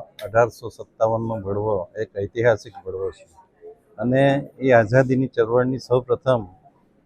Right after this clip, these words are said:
જે શરૂઆત થઈ એને વધુ એક વેગ આપવા માટે બંગાળમાંથી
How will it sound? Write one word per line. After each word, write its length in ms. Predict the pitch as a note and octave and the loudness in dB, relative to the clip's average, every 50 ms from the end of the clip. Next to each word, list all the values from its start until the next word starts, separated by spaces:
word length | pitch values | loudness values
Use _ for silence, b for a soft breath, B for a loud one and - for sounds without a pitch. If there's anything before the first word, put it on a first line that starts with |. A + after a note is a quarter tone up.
| _ F#2+ | _ -2
જે 140 | A2 B2+ C3+ C#3 C#3 C#3 C#3 - _ _ _ - | 2 4 4 4 4 2 0 -4 _ _ _ -6
શરૂઆત 420 | - A2 G#2 A2 A#2+ C3+ D3+ - - - | -4 -2 2 6 8 8 8 6 4 -4
થઈ 240 | - B2+ A2+ F#2+ D#2+ D#2 D2 _ _ _ _ _ - - _ _ - A2+ | -2 -2 -2 -2 -4 -8 -16 _ _ _ _ _ -20 -20 _ _ -4 -2
એને 140 | A#2+ C3 C3 A2+ | 0 2 2 2
વધુ 280 | A2 A2 G#2 B2+ C#3+ C#3+ C3 | 2 0 4 6 6 6 6
એક 60 | G#2 G2 A2+ | 4 2 2
વેગ 200 | B2+ C3 A#2 B2 A#2+ | 2 4 4 2 0
આપવા 240 | - - B2 B2 | 0 2 0 0
માટે 340 | A#2+ A#2+ A#2 A2+ - A2 F#2+ F2+ - - _ _ _ _ _ _ - G#2 | 0 0 -2 -4 -4 -8 -12 -12 -12 -20 _ _ _ _ _ _ -12 -10
બંગાળમાંથી 680 | G#2+ G#2+ A2 A#2+ B2 B2+ B2 B2 A#2+ A#2 - B2+ B2 | -6 2 6 6 6 6 6 0 -4 -6 -6 -10 -10